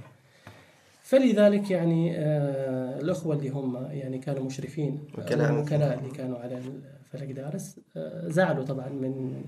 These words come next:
Speaker 1: من ال-،
Speaker 2: مقال.
Speaker 1: من كلامي المتواصل عن
Speaker 2: مم.
Speaker 1: حديقة فلك دارس،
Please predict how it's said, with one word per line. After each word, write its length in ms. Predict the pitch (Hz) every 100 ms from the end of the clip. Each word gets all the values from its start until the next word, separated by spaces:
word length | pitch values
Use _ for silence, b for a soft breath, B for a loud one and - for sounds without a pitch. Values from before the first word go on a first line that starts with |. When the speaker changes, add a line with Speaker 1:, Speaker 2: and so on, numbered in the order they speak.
| -
Speaker 1:
من 200 | 147 139
ال-، 320 | 131 131 131
Speaker 2:
مقال. 320 | 131 127 123 123 B B B
Speaker 1:
من 480 | 165 170 160 156 160
كلامي 480 | - 190 196 156 139
المتواصل 840 | 147 170 156 151 143 147 151 143
عن 120 | 123 135
Speaker 2:
مم. 80 |
Speaker 1:
حديقة 340 | - 139 147 147
فلك 260 | - 127
دارس، 420 | 131 127 180 -